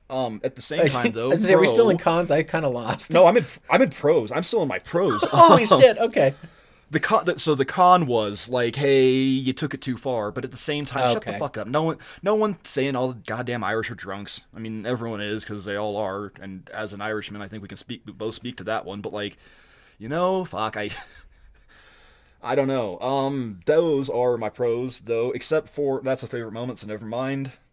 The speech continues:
Speaker 1: Those are my pros. What do you got, buddy? I'm sorry. That was a very long time.
Speaker 2: No, so if, if you're good, I can hop into my cons now.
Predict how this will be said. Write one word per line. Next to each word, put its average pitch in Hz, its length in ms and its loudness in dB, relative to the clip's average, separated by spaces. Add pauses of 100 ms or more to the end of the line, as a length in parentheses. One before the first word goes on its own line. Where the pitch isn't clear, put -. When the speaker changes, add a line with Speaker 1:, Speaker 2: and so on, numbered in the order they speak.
Speaker 1:
Those 165 160 -2
are - 20 -6
my 143 60 2
pros. 110 420 -4
What 131 60 -2
do 131 60 0
you 120 40 -4
got, 92 180 -2
buddy? 104 180 -6
I'm 107 100 -6
sorry. 90 340 -8 (360)
That 107 60 -10
was 117 140 -6
a 110 40 -6
very 123 220 -2
long 110 320 -6
time. 123 360 -8 (360)
Speaker 2:
No, 190 400 6
so 175 300 4
if, 156 240 -6
if 147 180 -4
you're 196 120 0
good, 196 360 0
I 143 200 -2
can 143 140 -4
hop 147 200 -4
into 147 100 -4
my 113 120 -4
cons 147 500 -6
now. 107 300 -6